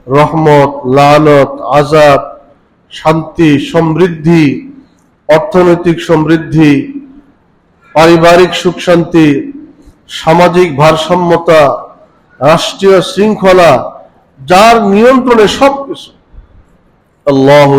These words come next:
লা ইলাহা ইল্লা হুয়াল হাইয়ুল কাইয়্যুম, তার হাতে সবগুলো নিয়ন্ত্রণ। এমন না যে আল্লাহ পাক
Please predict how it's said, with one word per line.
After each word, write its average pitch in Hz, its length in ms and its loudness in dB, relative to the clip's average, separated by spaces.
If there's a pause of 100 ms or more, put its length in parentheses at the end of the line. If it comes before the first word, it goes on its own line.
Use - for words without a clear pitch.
(140)
লা 143 160 4 (180)
ইলাহা 151 340 2 (120)
ইল্লা 165 280 0 (100)
হুয়াল 143 320 0
হাইয়ুল 190 480 -4 (120)
কাইয়্যুম, 123 360 -8 (840)
তার 226 320 2
হাতে 208 280 0 (140)
সবগুলো 240 400 0 (120)
নিয়ন্ত্রণ। 185 500 2 (840)
এমন 190 280 2 (100)
না 196 100 4 (120)
যে 196 60 2 (120)
আল্লাহ 185 220 2 (100)
পাক 170 220 2